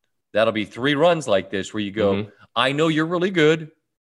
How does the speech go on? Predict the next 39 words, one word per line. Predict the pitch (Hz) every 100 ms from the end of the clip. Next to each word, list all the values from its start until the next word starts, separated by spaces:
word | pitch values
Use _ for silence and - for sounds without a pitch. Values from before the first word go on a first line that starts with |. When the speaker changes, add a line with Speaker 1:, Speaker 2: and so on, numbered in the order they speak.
| _ _ -
Speaker 1:
particularly | 117 143 135 135 147
in |
the | 156
regular | 156 165 180
season. | - 98 90 98 95 _ _ -
And | 117
I | 120
know | 120 123
that | 120
when | 113 107
we | 107
get | 92 113 110
to | 120
this | 120 -
point, | - 180 113 90 - _ _ _
a | 139
truly | - - 208 233 220
great | 139 139 120
player, | - 87 73 - _ _ _ _ _ _ _ _ _ _ _ _ _ _ _ _
a | 110
truly | 117 - - 170 196 202
great | 170 165
player | - 165 107 82 - _ _ _ _ _
is | 95 117
able | 123 120
to | 110 104 - _ -
help | - 131 127 - _
pull | - 151 123
us | 123 - -
along," | 110 107 101 73 - _ _ _ _
right? | - 101
Speaker 2:
Mm-hmm. | 85
Speaker 1:
You | 123
make | 170 175
a |
great | 160 175 147
point | 165 160
about | 143 131
Luka. | 139 147 147